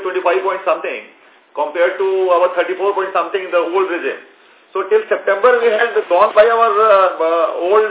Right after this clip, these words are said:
system of taxation. So if you can see, uh, in, uh, this quarter there is effectively fifty-three crores of, uh, more tax, uh, deferred tax liability, which has, uh, impacted my pat also.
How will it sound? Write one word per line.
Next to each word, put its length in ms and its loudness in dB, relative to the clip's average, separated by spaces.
system 320 -8
of 80 -8
taxation. 560 -4
So 240 -2
if 80 -2
you 160 -6
can 160 -2
see, 400 -6
uh, 640 0
in, 240 -6
uh, 320 -2
this 240 -2
quarter 320 0
there 160 0
is 320 -8
effectively 880 -4
fifty-three 480 -10
crores 240 -2
of, 160 -2
uh, 640 -4
more 320 -4
tax, 160 0
uh, 240 -6
deferred 320 -6
tax 180 -4
liability, 480 -4
which 160 -12
has, 240 -2
uh, 320 -4
impacted 400 -4
my 160 -6
pat 240 0
also. 400 -8